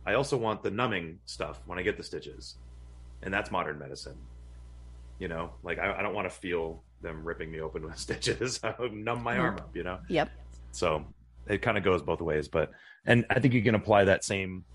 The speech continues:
Speaker 1: logic to practically every, uh, topic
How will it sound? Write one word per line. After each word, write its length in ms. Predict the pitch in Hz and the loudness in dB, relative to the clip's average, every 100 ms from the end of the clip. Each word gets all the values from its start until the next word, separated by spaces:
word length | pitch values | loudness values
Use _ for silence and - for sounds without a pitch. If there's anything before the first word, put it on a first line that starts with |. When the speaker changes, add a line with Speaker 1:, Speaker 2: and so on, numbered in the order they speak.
| - - | -16 -2
Speaker 1:
logic 300 | 87 92 - - - 90 - | 2 2 2 -10 -6 -6 -4
to 320 | 87 85 80 - | -4 -2 -4 0
practically 600 | 101 92 107 101 90 - | 2 2 0 -2 -2 0
every, 480 | 90 85 85 78 78 _ - - - - - - | -2 0 -4 -6 -10 _ -20 -18 -18 -18 -14 -4
uh, 360 | 82 76 76 76 _ | -2 -2 -4 -6 _
topic 580 | - 95 - 82 - - | 0 2 2 0 -2 -20